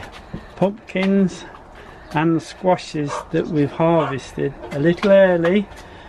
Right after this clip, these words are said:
The ones we've left, we'll just have to chance and just hope the weather doesn't get too bad for them. There's a wonderful array there. This one, I don't know what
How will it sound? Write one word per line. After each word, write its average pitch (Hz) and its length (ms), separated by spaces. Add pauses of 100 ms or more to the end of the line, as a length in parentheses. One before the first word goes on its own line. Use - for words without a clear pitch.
(320)
The 151 100
ones 190 520
we've 170 280
left, 165 440 (340)
we'll 151 120
just 165 300
have 170 200
to - 120
chance 160 520
and 156 120
just 165 240
hope 165 240
the 160 100
weather 160 340 (220)
doesn't 170 340
get 160 260
too 156 220
bad 139 260
for 135 340
them. 131 160 (800)
There's 190 240
a 190 80
wonderful 208 560
array 170 400
there. 165 460 (4000)
This 202 360
one, 175 360
I 165 180
don't 185 320
know 170 260
what 180 320